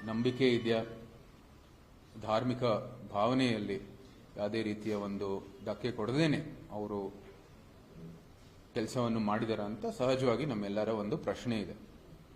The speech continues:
ಆ ನಿಟ್ಟಿನಲ್ಲಿ ತಾವೆಲ್ಲರೂ ಆಗಲೇ ಹೇಳಿದ್ದೀರಾ, ದಸರಾ ಅವರು ಆಗಲೇ ಇದಕ್ಕೆ ಪ್ರತಿಕ್ರಿಯೆ ಕೊಟ್ಟಿದ್ದಾರೆ ಅಂತ,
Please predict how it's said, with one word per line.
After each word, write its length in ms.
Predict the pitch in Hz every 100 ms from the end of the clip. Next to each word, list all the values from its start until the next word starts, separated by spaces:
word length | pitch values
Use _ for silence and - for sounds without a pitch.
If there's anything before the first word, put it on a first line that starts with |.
| - 82
ಆ 20 |
ನಿಟ್ಟಿನಲ್ಲಿ 500 | 101 104 113 107 -
ತಾವೆಲ್ಲರೂ 440 | 107 98 98 104
ಆಗಲೇ 260 | 101 101 107
ಹೇಳಿದ್ದೀರಾ, 500 | 98 110 120 107 107
ದಸರಾ 520 | 104 107 98 - 107
ಅವರು 420 | 98 95 98 98
ಆಗಲೇ 280 | 92 95 98
ಇದಕ್ಕೆ 240 | 95 95 101
ಪ್ರತಿಕ್ರಿಯೆ 500 | - 101 110 117 113
ಕೊಟ್ಟಿದ್ದಾರೆ 520 | 107 113 120 120 117
ಅಂತ, 180 | 107